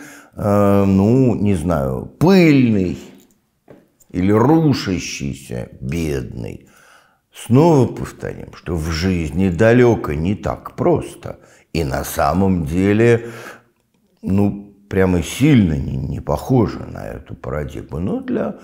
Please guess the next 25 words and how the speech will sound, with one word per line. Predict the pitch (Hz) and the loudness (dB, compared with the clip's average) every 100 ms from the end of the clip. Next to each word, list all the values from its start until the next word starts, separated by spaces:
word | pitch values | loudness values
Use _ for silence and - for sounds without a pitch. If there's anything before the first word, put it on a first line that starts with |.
| - _ | -20 _
архаичного | 92 92 - 98 117 - - - 92 82 | -4 -2 -2 -2 -2 -6 -10 -6 -6 -6
сознания | - 78 73 92 - - - 95 | -6 -8 -6 -6 -6 -6 -6 -8
тех, | - - 143 - - - _ | -8 -8 -8 -8 -16 -20 _
от | 98 - | -10 -6
кого | 90 92 139 117 | -2 0 2 2
идет | 95 101 - | 2 -2 0
устное | 135 135 - 117 110 | -2 -2 -2 0 0
предание, | - 98 95 90 110 123 113 107 104 - - | -2 -2 -2 0 0 0 0 0 -2 -8 -8
лежащее | 92 113 95 95 117 110 - 104 107 | 2 4 4 2 2 0 -4 -2 0
в | 95 | 2
основе | 95 92 - 98 110 107 107 | 0 -2 -4 0 0 2 0
книги | - 101 104 87 | -2 -2 -2 -2
Бытия, | 85 90 - 165 196 - - - _ | -2 -4 -2 0 0 -4 -16 -20 _
вот | 98 170 160 120 | 0 2 2 2
для | 123 123 | 2 2
них | 123 135 - | 0 -2 -2
это | 98 95 87 | -6 -6 -10
так. | - 65 57 - - - _ _ - | -10 -10 -10 -14 -20 -20 _ _ -14
Кстати | - - 196 233 - | -12 -4 -4 -2 -4
сказать, | - - - 123 101 - - - | -8 -6 -2 2 0 -2 -12 -20
что | - - 85 | -20 -10 -4
и | 117 | -4
после | - - - - - - | -4 0 0 -2 -8 -14
составления | - - - 50 78 50 50 50 | -16 -16 -14 -14 -12 -14 -14 -12
Бытия | - 67 - - | -12 -12 -10 -10